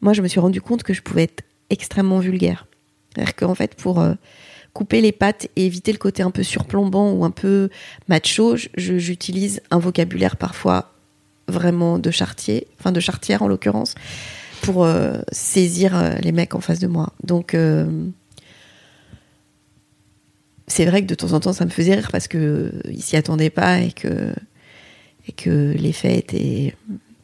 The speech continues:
pratique, mais c'est un peu un renoncement d'une certaine manière. Après, je crois pas qu'il y a un mode de, de management, entre guillemets, féminin. Il y a une question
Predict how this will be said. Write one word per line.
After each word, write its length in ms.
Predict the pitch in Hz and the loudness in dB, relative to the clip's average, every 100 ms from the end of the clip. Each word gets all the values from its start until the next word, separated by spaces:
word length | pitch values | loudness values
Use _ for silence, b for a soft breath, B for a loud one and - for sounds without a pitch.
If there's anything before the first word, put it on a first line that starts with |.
| - - | -12 -2
pratique, 440 | 196 - 247 - | -2 -2 -8 -4
mais 180 | 151 - - | -4 -4 -6
c'est 160 | - 143 | -4 -2
un 100 | 156 | -2
peu 300 | - 202 175 | 0 0 2
un 140 | 156 | 0
renoncement 600 | 151 156 165 208 233 202 | 2 2 2 0 0 0
d'une 200 | 170 175 | 0 -2
certaine 360 | 185 - 165 160 | -4 -4 -2 0
manière. 340 | 165 - - _ B B B B B | 0 -2 -8 _ B B B B B
Après, 180 | B 330 | B 0
je 60 | - | 2
crois 200 | 240 226 | 0 2
pas 180 | 302 | 2
qu'il 160 | 311 214 | 0 0
y 40 | |
a 40 | 165 | 0
un 80 | 170 | 2
mode 260 | 214 214 | 2 0
de, 280 | 180 156 160 B B B B | -2 -6 -6 B B B B
de 200 | 170 156 - | -8 -6 -4
management, 840 | 180 170 175 180 175 190 226 240 - - | 0 2 0 -2 0 2 2 0 -4 -8
entre 240 | - - | -6 -4
guillemets, 260 | 156 170 220 | -2 0 -2
féminin. 640 | - 202 196 220 262 226 - - 175 | 0 2 4 2 2 -2 -6 -8 0
Il 60 | |
y 60 | 170 | 2
a 280 | 151 156 - - - | 2 0 -4 -10 -6
une 220 | - - - | -6 -6 -6
question 640 | 165 - 180 175 175 | -6 -2 2 2 2